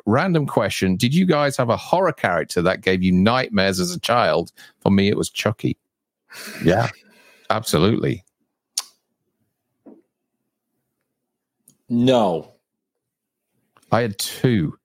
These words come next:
Speaker 1: and one wasn't a horror character, although I, I still think it's hor-, horrific at times and very, no, just horrific, just menacing.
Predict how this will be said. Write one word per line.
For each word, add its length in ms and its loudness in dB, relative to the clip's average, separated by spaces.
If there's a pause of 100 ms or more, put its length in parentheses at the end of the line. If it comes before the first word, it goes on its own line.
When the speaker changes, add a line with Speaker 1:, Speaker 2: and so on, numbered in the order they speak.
Speaker 1:
and 140 2
one 220 4
wasn't 340 0
a 40 -2
horror 320 0
character, 600 -4
although 280 4
I, 120 2 (480)
I 140 0
still 340 0
think 240 0
it's 160 -2
hor-, 320 2 (100)
horrific 420 2
at 120 -6
times 500 -2
and 160 2
very, 340 0
no, 140 2 (140)
just 240 -2 (340)
horrific, 640 0 (180)
just 360 -2 (840)
menacing. 680 0